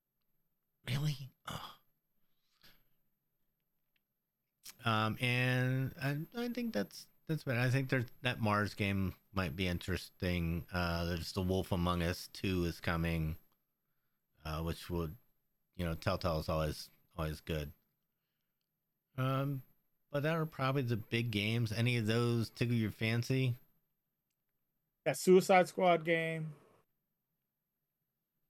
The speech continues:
Speaker 2: The Alan Wake. I'm gonna try to finish the first one.
Speaker 1: <laughs>
Speaker 2: I'm gonna try.
Speaker 1: Yep, that's a good
Speaker 2: Uh,
Speaker 1: game.
Speaker 2: Yeah. I think those two.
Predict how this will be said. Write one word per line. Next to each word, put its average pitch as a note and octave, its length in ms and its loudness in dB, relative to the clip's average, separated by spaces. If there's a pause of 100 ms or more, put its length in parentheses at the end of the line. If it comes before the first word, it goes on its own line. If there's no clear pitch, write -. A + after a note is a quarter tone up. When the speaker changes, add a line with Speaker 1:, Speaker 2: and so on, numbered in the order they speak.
(220)
Speaker 2:
The D3+ 180 2
Alan D#3+ 400 8
Wake. B2+ 440 4 (140)
I'm C#3+ 220 0
gonna C3+ 240 2
try A#2+ 280 -2
to A#2 60 -4
finish A2+ 340 -8
the A#2 80 -8
first - 340 -18 (420)
one. A#2+ 100 -2 (600)
Speaker 1:
<laughs> G2+ 100 -2 (580)
Speaker 2:
I'm A#2+ 260 -6
gonna A#2+ 260 -4
try. A2+ 220 -14 (760)
Speaker 1:
Yep, F2+ 200 -4 (100)
that's C#3 140 2
a C3+ 60 4
good C3 120 6
Speaker 2:
Uh, B2+ 60 4
Speaker 1:
game. A#2+ 220 2 (3750)
Speaker 2:
Yeah. F#3 200 6
I - 1200 -16
think E3 160 2
those D3 280 4
two. B2 280 -6